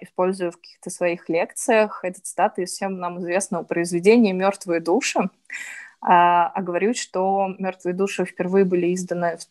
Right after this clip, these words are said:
тысяча восемьсот сорок втором году, то есть мы говорим про середину девятнадцатого века. Так вот, Николай Васильевич пишет: "А, хорошее воспитание, как известно, получается в пансионах". Хорошее женское воспитание.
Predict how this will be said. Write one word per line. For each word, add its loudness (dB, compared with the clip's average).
тысяча -4
восемьсот 0
сорок -2
втором 0
году, 4
то 6
есть 4
мы 6
говорим 4
про 4
середину 0
девятнадцатого 0
века. 0
Так -18
вот, 6
Николай 4
Васильевич 0
пишет: -2
"А, 2
хорошее 2
воспитание, 2
как -4
известно, -2
получается -2
в -16
пансионах". 0
Хорошее -6
женское -4
воспитание. -12